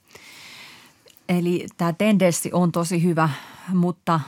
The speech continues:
toki on niin kuin alleviivattava ja huomioitava se, että lasinen lapsuus on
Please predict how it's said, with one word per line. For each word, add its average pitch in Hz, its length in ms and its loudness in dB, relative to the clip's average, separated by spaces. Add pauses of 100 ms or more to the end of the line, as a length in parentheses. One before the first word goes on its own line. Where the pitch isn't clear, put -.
(180)
toki 170 280 2
on 156 140 2
niin 156 140 -2
kuin 160 180 -2
alleviivattava 165 1000 2
ja 170 120 0
huomioitava 175 640 2
se, 165 260 0
että 165 260 -2 (320)
lasinen 185 500 6
lapsuus 165 680 2 (240)
on 165 280 2